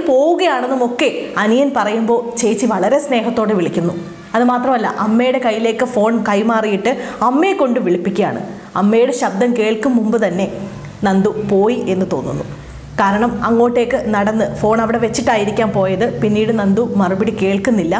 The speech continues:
അത് മാത്രമല്ല, train പോകുന്നതിന്റെ ഒച്ചയും കേൾക്കുന്നുണ്ട്.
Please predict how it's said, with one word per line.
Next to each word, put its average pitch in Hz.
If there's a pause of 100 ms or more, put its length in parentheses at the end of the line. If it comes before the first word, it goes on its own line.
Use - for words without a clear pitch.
(400)
അത് 233
മാത്രമല്ല, 269
train 285
പോകുന്നതിന്റെ 240
ഒച്ചയും 226
കേൾക്കുന്നുണ്ട്. 160